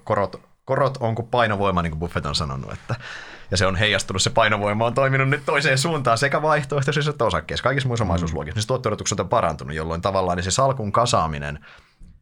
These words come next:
Speaker 1: niin kun, ei, ei sulla ollut näin hyvää hetkeä kasata hajautettua sijoitussalkkua, siis – nyt on, niin kun, yli kymmeneen vuoteen käytännössä.
Speaker 2: Niin, niin kuin Mirko sanoisi, niin tänään on hyvä päivä aloittaa
Speaker 1: Tänään on
Speaker 2: osake-
Speaker 1: erittäin hyvä päivä aloittaa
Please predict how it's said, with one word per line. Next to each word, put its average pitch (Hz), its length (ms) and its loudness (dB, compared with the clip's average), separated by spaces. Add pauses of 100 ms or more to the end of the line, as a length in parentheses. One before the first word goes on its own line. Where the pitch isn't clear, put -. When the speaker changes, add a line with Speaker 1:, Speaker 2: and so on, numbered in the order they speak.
(540)
Speaker 1:
niin 90 140 -8
kun, 87 280 -6 (120)
ei, 101 120 -6
ei 113 140 -2
sulla 120 200 0
ollut 123 200 0
näin 135 280 2
hyvää 101 280 2
hetkeä 107 380 -2
kasata 95 500 0 (400)
hajautettua 76 760 -4
sijoitussalkkua, 76 1000 -6
siis – - 400 -10 (760)
nyt - 160 -16
on, 80 100 -6
niin 80 100 -6
kun, 80 200 -8 (360)
yli 87 140 -6
kymmeneen 76 420 -2
vuoteen - 280 -14 (200)
käytännössä. 104 520 -6
Speaker 2:
Niin, - 60 -12
niin 101 120 -2
kuin 101 180 -4 (160)
Mirko 117 340 0
sanoisi, 95 400 0
niin 82 120 -2
tänään 92 240 2
on 92 80 2
hyvä 98 200 2
päivä 78 280 0
aloittaa 80 320 -2
Speaker 1:
Tänään 170 200 4
on 147 80 4
Speaker 2:
osake- - 20 2
Speaker 1:
erittäin 156 400 2
hyvä 104 160 2
päivä 101 280 2
aloittaa 131 300 2